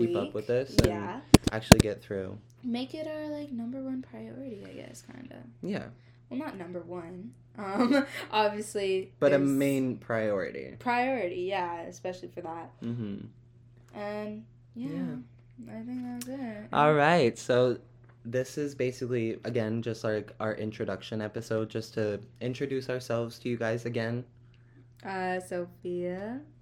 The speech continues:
Speaker 1: She is fourteen.
Speaker 2: Yep, I'm fourteen.
Speaker 1: I am Michael.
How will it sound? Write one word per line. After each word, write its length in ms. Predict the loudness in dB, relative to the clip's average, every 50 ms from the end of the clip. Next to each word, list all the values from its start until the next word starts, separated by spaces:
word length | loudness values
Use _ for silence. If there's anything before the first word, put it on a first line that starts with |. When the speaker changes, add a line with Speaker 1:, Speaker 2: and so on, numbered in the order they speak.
| -20 -20 -16
Speaker 1:
She 260 | -8 -6 -4 -2 -2
is 160 | -2 -4 -6 -4
fourteen. 800 | -2 0 0 0 0 -2 -4 -2 -2 0 0 0 -2 -2 -4 -4
Speaker 2:
Yep, 380 | -4 -4 -4 -2 -4 -4 -6 -8 -8
I'm 220 | -8 -8 -10 -10 -10 -10
fourteen. 720 | -8 -8 -8 -10 -12 -14 -14 -14 -14 -14 -14 -14 -12 -8 -4
Speaker 1:
I 140 | -2 0 2
am 260 | 2 2 2 0 0 -2
Michael. 540 | -2 -2 -4 -4 -4 -4 -2 -2 -2 -4